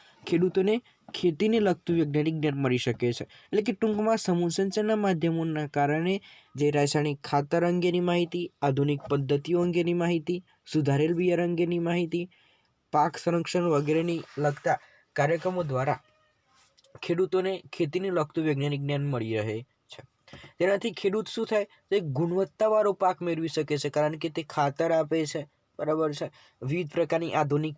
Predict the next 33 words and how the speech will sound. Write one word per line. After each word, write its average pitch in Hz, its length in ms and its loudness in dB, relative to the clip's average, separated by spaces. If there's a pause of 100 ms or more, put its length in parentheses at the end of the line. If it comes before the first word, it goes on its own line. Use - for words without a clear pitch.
પદ્ધતિઓનો 156 680 0
ઉપયોગ 151 360 -2
કરે 156 300 2
છે. 147 160 -6 (520)
હવે 226 140 2
આ 226 60 2 (160)
વિવિધ 185 300 -2
પ્રકારની 214 500 -2
આધુનિક 175 460 -2
પદ્ધતિઓનો 185 540 -2
ઉપયોગ 170 500 -4
કરવાના 196 460 -2
કારણે 202 500 -2
અને - 400 -6
સાથે 196 320 -4
સાથે 208 320 -2
રાસાયણિક 180 480 -2
ખાતર 165 380 0
પણ 180 200 0
આપે 180 280 0
છે 175 200 -4 (100)
સમયે 175 340 -2
સમયે, 170 380 -4 (320)
તેનો 202 220 2
જે 214 120 -2
પાક 185 580 0
છે, 185 260 -2 (260)
એ 208 80 2
પાક 196 280 0 (120)
કેવો 233 320 4
હશે? 214 280 -2 (180)
ગુણવત્તાવાળો 160 720 2
પાક 139 420 -2